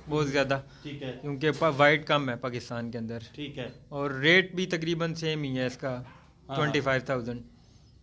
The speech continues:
Speaker 2: ठीक है। अच्छा, ये, अ, रिजवान, ये इधर दिखाएं, ये जो, अ, कंगरू टाइप का बनी है, ये बिल्कुल वो ऐसे जैसे वो ऑस्ट्रेलियन कंगरू नहीं होते। तो ये, अ, मुकर्रम, आगे आ जाए थोड़ा सा, ये बताएं कि ये,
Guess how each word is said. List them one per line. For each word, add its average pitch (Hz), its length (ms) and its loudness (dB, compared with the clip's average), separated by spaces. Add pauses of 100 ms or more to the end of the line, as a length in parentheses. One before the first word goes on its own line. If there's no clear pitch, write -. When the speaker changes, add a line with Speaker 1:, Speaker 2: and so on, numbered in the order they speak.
(160)
Speaker 2:
ठीक 147 220 -6
है। 170 200 -10
अच्छा, 208 400 0
ये, 214 280 0
अ, 220 200 -4
रिजवान, 180 480 -2
ये 214 340 0
इधर 180 180 -4
दिखाएं, 165 440 -4
ये 175 80 -2
जो, 170 160 -6
अ, 170 140 -4
कंगरू 156 520 -4
टाइप 170 300 -4
का 165 140 -2
बनी 147 300 0
है, 165 180 -2 (360)
ये 165 380 0
बिल्कुल 185 880 0
वो 165 360 4
ऐसे 147 260 2
जैसे 160 280 2
वो 156 120 2
ऑस्ट्रेलियन 151 420 4
कंगरू 156 320 4
नहीं 214 120 6
होते। 165 240 6 (400)
तो - 80 -8 (100)
ये, 233 400 2
अ, 180 140 0
मुकर्रम, 196 460 0
आगे 147 340 0
आ 135 80 -2
जाए 123 200 -6
थोड़ा 147 140 -6
सा, 156 120 -8
ये 165 220 -4
बताएं 190 300 -6
कि 202 100 -12
ये, 196 420 -6